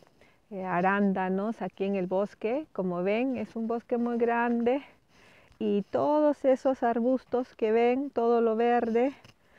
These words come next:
son blueberries y otras frutitas más silvestres que vamos a recoger. Simplemente paraba por aquí para saludarlos y para decirles que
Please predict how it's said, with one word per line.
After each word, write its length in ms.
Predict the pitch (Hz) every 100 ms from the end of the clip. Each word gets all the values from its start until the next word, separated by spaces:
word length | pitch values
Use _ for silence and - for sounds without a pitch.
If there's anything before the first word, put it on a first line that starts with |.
| _
son 600 | _ - 208 208 226 247 - _ _ _ _
blueberries 960 | 202 220 247 214 190 175 170 185 - - _ _ - - - - - _ _ _ _ _ _ _ _ _ _ _
y 140 | 220 208
otras 340 | 208 208 214
frutitas 680 | - 196 - 196 202 202 -
más 260 | 196 190 - - - _ _
silvestres 720 | - 196 180 190 185 - 180
que 140 | - 180
vamos 340 | 175 180 -
a 40 |
recoger. 580 | 185 170 - 151 160 151 - _ _ _ _ _ _ _ _ - - -
Simplemente 580 | 311 359 302 294 - 311
paraba 380 | 262 240 240 254
por 200 | 262 226
aquí 300 | 190 220 214
para 320 | 226 233 233
saludarlos 840 | - 190 165 175 202 208 214 277 - -
y 120 | 220
para 300 | - 190 180
decirles 720 | 196 - 262 262 269 294 -
que 540 | - 220 202 202 202